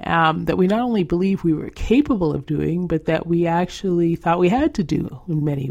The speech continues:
different ways. So creating this new normal could be kind of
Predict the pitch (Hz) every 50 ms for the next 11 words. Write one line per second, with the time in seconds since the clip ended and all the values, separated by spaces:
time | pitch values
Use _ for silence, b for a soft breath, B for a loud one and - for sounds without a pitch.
0 | 143 139 - 151 147 - - - 101 98 - - 78 - - - - b b b
1 | b b b b b b b b b - _ _ _ _ - - - - 254 262
2 | 262 254 247 - - - - - - 277 294 320 330 349 320 277 240 220 - -
3 | - 277 - - - 185 185 185 190 202 214 247 285 302 269 196 156 143 - 82
4 | 110 110 104 - 220 233 208 - - - - - 240 240 202 - 214 190 - -
5 | - 196 190 180 180 175 165 160 156 -